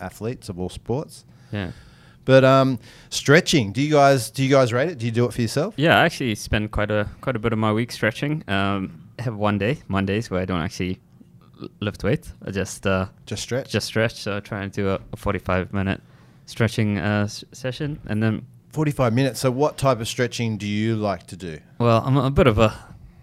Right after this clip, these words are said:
Speaker 2: a, a yoga fan. Um, I know it's quite a controversial topic, but, um, really the controversy is about,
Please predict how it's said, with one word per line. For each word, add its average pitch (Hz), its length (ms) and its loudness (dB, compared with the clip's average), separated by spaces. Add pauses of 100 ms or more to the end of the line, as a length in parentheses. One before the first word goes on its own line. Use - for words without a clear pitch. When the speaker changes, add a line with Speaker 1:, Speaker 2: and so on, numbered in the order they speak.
(120)
Speaker 2:
a, 104 340 -4
a 110 60 -2
yoga 104 300 0
fan. 113 420 0 (200)
Um, 98 500 -2 (140)
I 107 80 -2
know 110 340 2 (180)
it's - 120 -12
quite - 160 0
a 123 40 2
controversial 110 520 -2
topic, 123 420 -4
but, 78 260 -2
um, 92 480 -4 (1300)
really 123 320 2
the 107 80 0
controversy 113 480 0
is 98 80 -2
about, 98 260 2